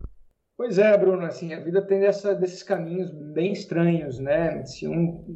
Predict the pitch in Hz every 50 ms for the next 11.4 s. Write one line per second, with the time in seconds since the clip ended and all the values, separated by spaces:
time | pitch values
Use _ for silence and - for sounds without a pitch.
0 | 160 160 160 165 160 160 160 170 170 175 175 175 175 180 175 175 - 180 147 127
1 | 156 170 185 175 - 165 156 151 139 151 156 160 165 165 160 151 147 156 - -
2 | - - - 165 170 170 156 151 151 151 - - - - 196 202 208 180 - -
3 | - - - - - - 160 180 208 233 247 233 247 - 233 240 254 - - 202
4 | 180 185 175 170 - 160 160 - - - - 170 175 185 190 185 185 175 170 -
5 | - 180 175 185 180 180 180 180 165 160 170 180 190 185 190 202 208 190 180 170
6 | 165 160 160 160 170 170 175 170 160 190 196 196 208 208 190 190 196 190 - 190
7 | 196 202 196 - 202 196 190 202 202 208 - - - - - - - _ _ _
8 | - 170 180 190 190 185 196 185 180 190 196 185 190 214 233 233 202 214 226 226
9 | 220 - - - 208 214 214 196 180 170 170 175 170 - 175 - - 170 - -
10 | 175 175 170 - 180 165 165 - - 180 175 160 151 156 147 143 139 135 143 143
11 | 139 143 151 156 165 165 170 -